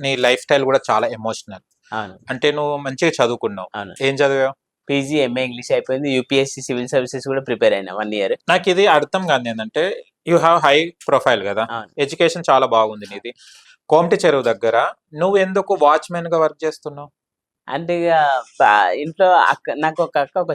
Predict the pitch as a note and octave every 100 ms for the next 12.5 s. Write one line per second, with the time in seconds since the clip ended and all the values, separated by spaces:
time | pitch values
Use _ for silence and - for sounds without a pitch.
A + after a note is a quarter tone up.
0 | - A2+ G#2 C3+ C3+ C3+ C3 - B2+ -
1 | D3+ A#2+ A#2+ A2 G#2+ F3+ D#3 C#3+ B2+ A2
2 | C#3+ C#3 C3+ - C#3+ C#3+ D3 C#3 C3+ _
3 | - B2+ - C3 C3 B2+ B2 A2+ B2 C3+
4 | B2+ C3 B2+ B2+ B2 A#2 A#2+ A#2+ A#2 A#2+
5 | A#2 A2+ A#2+ A#2 G#2 A#2+ A2 G#2 G#2 G#2
6 | G#2 _ _ - B2+ A#2+ A2+ B2 B2 B2
7 | B2+ C3+ B2 G#2+ E2+ A2+ B2 A#2+ A2+ G2+
8 | - - A2+ B2+ A#2 A2 A#2+ G#2 A2 G2
9 | C#3+ _ _ _ - D3+ D3+ D3+ D3 C#3+
10 | D3 C3+ A#2+ B2+ A#2+ A#2 A#2 - _ _
11 | _ _ - F#2+ - C#3+ C#3 C#3 - C#3
12 | C#3 A3+ E3+ A#2+